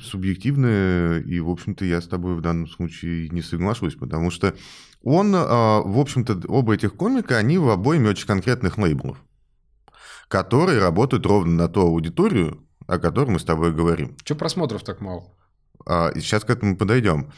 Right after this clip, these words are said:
Speaker 1: Но, в общем-то, г-, где, э, два этих комика, и с какого проекта они стали очень популярными?
Speaker 2: Драматическая пауза, Алексей.
Speaker 1: Что было
Speaker 2: Вопрос
Speaker 1: дальше?
Speaker 2: в студии.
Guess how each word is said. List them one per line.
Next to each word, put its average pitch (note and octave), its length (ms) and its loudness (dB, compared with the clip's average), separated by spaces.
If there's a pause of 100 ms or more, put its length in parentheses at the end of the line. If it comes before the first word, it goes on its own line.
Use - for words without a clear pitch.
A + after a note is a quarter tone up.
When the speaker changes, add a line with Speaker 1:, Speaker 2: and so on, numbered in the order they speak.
(280)
Speaker 1:
Но, G#2 320 4
в G2 80 4
общем-то, G2+ 440 2
г-, F#2 180 -4
где, G2+ 380 0
э, F2 580 2
два F#2 220 2
этих E2 240 0
комика, G2+ 560 0 (340)
и F2+ 440 2
с - 40 -12
какого G#2+ 400 2
проекта G#2+ 380 0
они F2 160 2
стали F2 280 0
очень E2+ 160 -2
популярными? D2+ 600 -4 (2000)
Speaker 2:
Драматическая A#2 720 -2
пауза, B2 440 0
Алексей. B2+ 560 -6 (280)
Speaker 1:
Что - 240 -6
было D2+ 200 0
Speaker 2:
Вопрос G#2+ 100 2
Speaker 1:
дальше? A#2 220 0
Speaker 2:
в - 120 -8
студии. A#2 340 -6